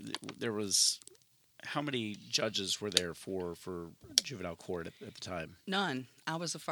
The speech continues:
Speaker 1: You were the
Speaker 2: first.
Speaker 1: first. And so when, over what period of time was it recognized that, that one was, was maybe not enough to really meet the needs of, of families and,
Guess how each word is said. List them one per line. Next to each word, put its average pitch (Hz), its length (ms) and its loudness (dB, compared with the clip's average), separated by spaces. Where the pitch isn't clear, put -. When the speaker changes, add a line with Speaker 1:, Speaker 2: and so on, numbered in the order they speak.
Speaker 1:
You 120 40 -2
were 131 80 2
the 117 80 4
Speaker 2:
first. - 40 4
Speaker 1:
first. - 520 0
And 123 100 6
so 131 440 8
when, 151 540 2
over 117 160 -4
what 135 220 2
period 127 240 4
of - 80 -2
time 107 560 2
was 107 160 0
it 92 100 -8
recognized 101 720 2
that, 98 260 0
that 101 140 -4
one 104 400 -4
was, 92 400 2
was 104 220 -2
maybe 98 240 -2
not 98 180 -2
enough 92 300 -2
to 101 140 -2
really 95 240 0
meet 98 280 -6
the 95 80 -4
needs 95 480 -2
of, 85 400 -6
of 113 100 -8
families 101 640 -2
and, 87 240 -8